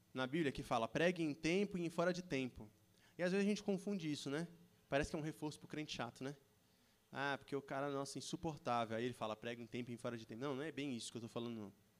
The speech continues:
Eu tô falando que a sua vida, ela precisa ser uma vida de testemunho em qualquer ambiente que você está.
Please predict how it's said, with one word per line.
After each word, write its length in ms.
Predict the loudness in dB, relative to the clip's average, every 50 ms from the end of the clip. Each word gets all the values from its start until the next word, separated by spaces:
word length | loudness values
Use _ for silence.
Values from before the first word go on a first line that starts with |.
| _ -20 -20 -20 -20 -12 -8
Eu 60 | -6 -4
tô 100 | -2 0
falando 160 | 2 2 2
que 80 | 2
a 60 | 0 -2
sua 340 | 0 0 4 6 6 6
vida, 580 | 6 4 2 -2 -2 0 0 0 -2 -4 -4 -6 -12 -20 -20 -20 -20 -20 -20 _ _ _ _ _ _ _ _ 0
ela 180 | 2 4 4
precisa 360 | 4 4 0 0 0 0 0
ser 160 | 2 2 2 2
uma 180 | 4 2 2
vida 220 | 0 0 0 0 0
de 100 | 0 -2
testemunho 720 | -2 -2 -2 -2 -2 -2 -2 0 2 2 2 2 2 0 -2
em 100 | -2 -2
qualquer 300 | -2 -4 -6 -4 -2 -2
ambiente 400 | -2 0 2 2 2 2 2 0
que 80 | -2 0
você 260 | 0 0 2 2 0
está. 340 | 0 0 -2 -2 -4 -4